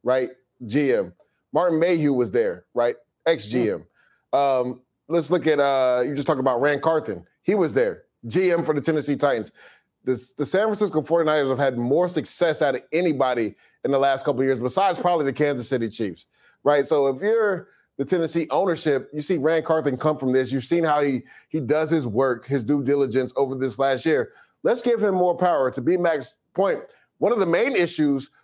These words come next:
Speaker 1: was between Mike Vrabel and the G M, whether it was John Robinson or Rand Carthon, there was supposed issues and a power struggle in regards to certain, you know, decisions made on the roster, right? Now you don't have that option, right? Rand Carthon's making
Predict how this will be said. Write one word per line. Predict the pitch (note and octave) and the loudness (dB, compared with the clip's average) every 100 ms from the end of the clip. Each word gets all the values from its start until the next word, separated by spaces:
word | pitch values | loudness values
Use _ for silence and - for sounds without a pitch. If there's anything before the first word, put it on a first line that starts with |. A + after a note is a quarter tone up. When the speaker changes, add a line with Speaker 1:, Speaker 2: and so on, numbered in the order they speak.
| _ | _
Speaker 1:
was | D3+ C#3+ | -2 0
between | D3 D#3+ | 0 2
Mike | D3+ D#3+ | 2 0
Vrabel | A#2+ D#3+ D#3+ D#3+ | 0 0 2 0
and | |
the | D#3+ | 0
G | C#3 G#3 | 0 2
M, | G3 | 2
whether | D3+ D3 | 2 2
it | |
was | D3 B2 | 0 0
John | C#3 E3+ | 0 0
Robinson | F3+ E3+ E3 D#3+ E3 | 2 0 0 0 0
or | C#3+ | 2
Rand | D#3 D3+ | 0 0
Carthon, | E3+ G#3 D#3+ C#3+ | 0 0 0 0
there | D3 | 0
was | C#3 - _ _ | -2 -6 _ _
supposed | - C#3+ F3 F3 D#3 | -6 -2 0 0 0
issues | F3+ F#3+ D#3+ D3 | -2 0 0 0
and | D3 | 0
a | C3 | -2
power | E3+ G3+ F3+ | 0 0 0
struggle | - D#3 D3 C#3+ C3 - _ - | 0 0 2 0 -2 -10 _ -4
in | |
regards | D3+ C#3+ D#3 D#3 | -2 0 0 -2
to | C3+ | -4
certain, | - E3 D#3+ D#3 - _ - | -2 0 0 -4 -6 _ -6
you | D#3 | -2
know, | C#3+ C3+ B2 B2 - _ _ | 2 2 0 -4 -10 _ _
decisions | C#3 C#3+ - G#3 E3+ D3 B2+ | -8 -6 -2 -2 0 -4 -2
made | D3+ F3 | 0 2
on | D#3+ D#3 | 0 0
the | D#3+ | 0
roster, | D#3 A#3 A3+ - F#2+ - _ _ | 0 0 -2 -4 -8 -8 _ _
right? | C#3 F3+ | -4 -2
Now | C3 E3 | 0 0
you | G#3+ A3 | 2 0
don't | A3 F#3+ | 2 0
have | G#3+ A3 | 0 0
that | F3+ | 0
option, | D3+ B2+ - F#2 - _ _ | 0 -2 -6 -16 -18 _ _
right? | D#3+ F3 | -2 0
Rand | G3+ G#3 | 0 0
Carthon's | F#3 G#3 F#3+ D#3+ | 0 0 0 0
making | F#3 D#3+ | -2 0